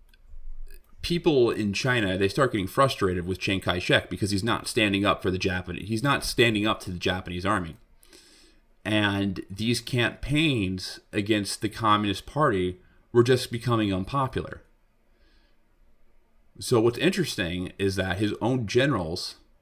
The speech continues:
are like, "We can't do this anymore. Like, we can't be a divided country and also fight the Imperial Japanese." So they end up having almost a mutiny.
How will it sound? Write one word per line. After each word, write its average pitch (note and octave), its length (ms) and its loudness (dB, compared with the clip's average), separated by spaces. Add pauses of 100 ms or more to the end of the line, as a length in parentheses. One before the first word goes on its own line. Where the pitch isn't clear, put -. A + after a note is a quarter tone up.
(760)
are F#2+ 80 0
like, F#2 360 -2 (460)
"We A2+ 80 -4
can't D#3+ 280 0
do A#2+ 100 -2
this A#2+ 160 0
anymore. - 340 -12 (500)
Like, G2+ 240 -2
we A2 60 -4
can't D3 320 2
be A#2 120 4
a G#2+ 40 8
divided G#2+ 420 4
country F2+ 560 -4
and E2+ 200 -8 (120)
also G#2 380 0
fight F#2 360 -4 (840)
the F#2+ 140 0
Imperial F2+ 420 2
Japanese." F2+ 600 -6 (460)
So A#2 160 0
they F3 180 8
end C3+ 200 4
up G#2+ 140 4
having G#2 280 2
almost G#2 240 0
a F2+ 60 0
mutiny. E2 600 -2